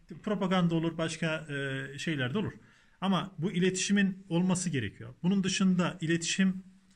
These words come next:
e, var diyemeyiz. Ama, e, firmalara bakıyoruz. Özellikle Türkiye gibi,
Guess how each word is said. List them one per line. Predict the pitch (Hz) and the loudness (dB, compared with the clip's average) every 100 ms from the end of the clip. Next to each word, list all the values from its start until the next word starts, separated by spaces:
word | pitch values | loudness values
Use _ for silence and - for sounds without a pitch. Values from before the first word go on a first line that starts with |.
| _ _ | _ _
e, | 151 131 123 117 | -10 -6 -4 0
var | 160 175 | 2 2
diyemeyiz. | 175 175 123 92 - _ _ _ _ _ - 160 | 4 4 2 -4 -12 _ _ _ _ _ -14 -4
Ama, | 147 170 165 151 | 0 0 -2 -6
e, | 131 120 | -6 -2
firmalara | 185 196 208 214 | 2 2 4 2
bakıyoruz. | 185 - 127 104 139 | 0 0 -4 -6 -4
Özellikle | 127 147 165 160 151 151 | -2 0 -2 -4 -6 -4
Türkiye | 170 - 160 | -6 -2 -4
gibi, | 147 135 131 | -4 -8 -10